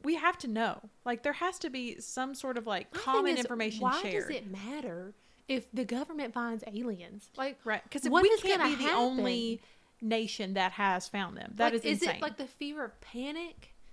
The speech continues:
Speaker 2: that they think that this, like, the country as a whole is gonna shit itself because there's a
Speaker 1: I
Speaker 2: life
Speaker 1: mean, look at
Speaker 2: outside?
Speaker 1: us. We, we shit ourselves over all kinds of things.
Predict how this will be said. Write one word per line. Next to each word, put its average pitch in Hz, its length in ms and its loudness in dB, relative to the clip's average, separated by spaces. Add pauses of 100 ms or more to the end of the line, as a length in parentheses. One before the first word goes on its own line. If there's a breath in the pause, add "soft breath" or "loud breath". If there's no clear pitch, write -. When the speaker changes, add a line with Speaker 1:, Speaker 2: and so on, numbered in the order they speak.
Speaker 2:
that 254 100 -8
they 285 120 0
think 285 260 -4
that 214 200 -4
this, 214 360 -6
like, 214 260 -8 (440)
the 226 160 -2
country 254 400 -2
as 226 80 0
a 220 60 -2
whole 226 220 2
is 233 60 -8
gonna 214 220 -6
shit - 320 -2
itself 269 540 -4
because 220 540 -4
there's 220 300 -2
a 220 40 -6
Speaker 1:
I 269 120 2
Speaker 2:
life 285 220 8
Speaker 1:
mean, 254 120 6
look 240 120 4
at 180 100 4
Speaker 2:
outside? 220 300 4
Speaker 1:
us. - 280 -10
We, 247 280 -4 (400)
we 254 80 -8
shit 339 200 -2
ourselves 262 560 -2
over 208 560 -2
all 233 160 2
kinds 208 340 -4
of 170 80 -20
things. - 440 -20